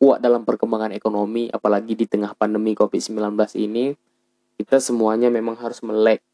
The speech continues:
Kita harus bergandengan tangan untuk sama-sama keluar dari masalah ini, terutama di masalah ekonomi yang, yang tentu saja sangat,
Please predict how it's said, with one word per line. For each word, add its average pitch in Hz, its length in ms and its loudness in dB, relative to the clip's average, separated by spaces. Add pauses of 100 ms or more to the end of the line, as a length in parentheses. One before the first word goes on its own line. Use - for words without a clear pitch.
(400)
Kita 120 240 0
harus - 640 -2
bergandengan 120 720 2
tangan 107 560 -2
untuk 104 160 2
sama-sama 113 560 2
keluar 123 560 8
dari 107 160 6
masalah 104 400 0
ini, 104 240 -4 (400)
terutama 131 400 4
di 127 80 6
masalah 113 320 2
ekonomi 113 560 6
yang, 104 400 0 (560)
yang 104 80 0
tentu 107 240 2
saja 123 640 2 (720)
sangat, 117 560 0